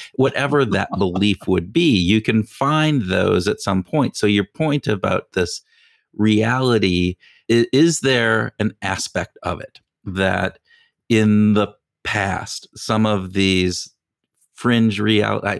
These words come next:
Speaker 1: and, and I'm not using the right words here,
Speaker 2: Mm-hmm.
Speaker 1: th-, some of these ideas that would have normally just dissipated become more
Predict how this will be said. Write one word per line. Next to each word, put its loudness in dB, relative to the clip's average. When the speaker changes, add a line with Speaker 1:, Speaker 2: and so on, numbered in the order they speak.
Speaker 1:
and, -2
and 0
I'm -2
not -4
using -2
the -2
right -4
words 0
here, 0
Speaker 2:
Mm-hmm. -2
Speaker 1:
th-, -12
some 0
of 0
these 0
ideas 0
that 0
would 2
have 0
normally 0
just -6
dissipated -6
become 0
more 0